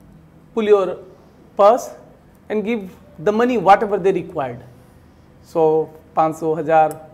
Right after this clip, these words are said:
जो भी वो मांगेंगे, आप वो रुपये निकालेंगे और उसका payment कर देंगे। और इसे ही हम money के नाम से जानते हैं।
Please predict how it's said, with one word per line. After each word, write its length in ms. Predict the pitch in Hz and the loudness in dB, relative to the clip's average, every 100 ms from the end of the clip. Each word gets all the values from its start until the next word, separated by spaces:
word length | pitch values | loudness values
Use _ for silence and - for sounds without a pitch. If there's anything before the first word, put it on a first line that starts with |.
| 151 | -10
जो 180 | 147 220 | 0 0
भी 140 | 233 | 2
वो 100 | 214 | -2
मांगेंगे, 580 | 175 170 185 202 214 - | -2 -4 -4 -4 -4 -4
आप 360 | - 165 - - - - | -4 -4 -6 -20 -20 -12
वो 100 | 175 | -6
रुपये 220 | 160 156 156 | -6 -6 -6
निकालेंगे 560 | 147 151 175 208 311 - - _ _ _ - | -2 -2 -2 -8 -10 -14 -20 _ _ _ 2
और 520 | 196 240 - - - - | 4 4 2 -10 -20 -16
उसका 200 | 180 185 | -8 -6
payment 420 | 170 156 165 165 | -4 -6 -6 -10
कर 140 | 151 127 | -12 -12
देंगे। 360 | 113 113 - - - _ _ _ _ _ _ _ _ _ _ _ _ _ _ _ _ - | -12 -18 -20 -20 -20 _ _ _ _ _ _ _ _ _ _ _ _ _ _ _ _ 2
और 160 | 262 | 2
इसे 200 | 254 285 | 2 0
ही 160 | 277 294 | 2 0
हम 400 | 262 262 262 - | -2 -6 -10 -12
money 300 | 170 180 202 | -6 -4 -4
के 120 | 180 | -6
नाम 180 | 143 123 | -8 -8
से 140 | 123 127 | -14 -14
जानते 300 | 120 120 131 | -16 -16 -20
हैं। 240 | 127 | -20